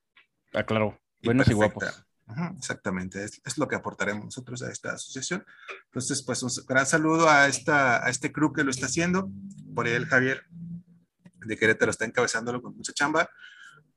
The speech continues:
Speaker 2: Y hay otros, eh, presidentes de clubes que personalmente no conozco, pero que seguramente en algún momento coincidiremos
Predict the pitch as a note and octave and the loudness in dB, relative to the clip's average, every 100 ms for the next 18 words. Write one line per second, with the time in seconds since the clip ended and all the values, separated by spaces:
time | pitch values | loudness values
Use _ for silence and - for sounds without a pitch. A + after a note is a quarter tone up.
0 | B2+ A2+ B2 B2 B2+ A#2+ - - A2+ A2 | 0 2 2 2 0 0 -4 -6 -2 -2
1 | G#2 A2 - A#2 A2+ B2 A2+ A2 - B2+ | -2 -4 -4 -4 -4 -4 -4 -6 -2 -2
2 | B2+ - A2+ G2+ D#2 - - _ - A#2 | 0 -2 -2 -2 -2 -8 -16 _ -4 -2
3 | A2 A2 A2+ B2+ B2+ A#2+ C3 C#3+ D3 E3 | -4 -6 -6 -4 -4 -2 -4 -2 -2 -2
4 | - F#3 E3+ E3 F#3+ - _ _ _ _ | -2 0 4 4 2 -6 _ _ _ _
5 | _ _ B2 A#2+ A2 A#2+ A#2+ A2+ A#2 G#2+ | _ _ -4 0 2 4 2 0 0 2
6 | A#2+ B2 A#2+ A#2 B2 A2 A2 - G#2+ A2 | 0 0 0 -2 -4 -4 -4 -4 -2 -2
7 | A2+ A2 - - | -2 -4 -8 -12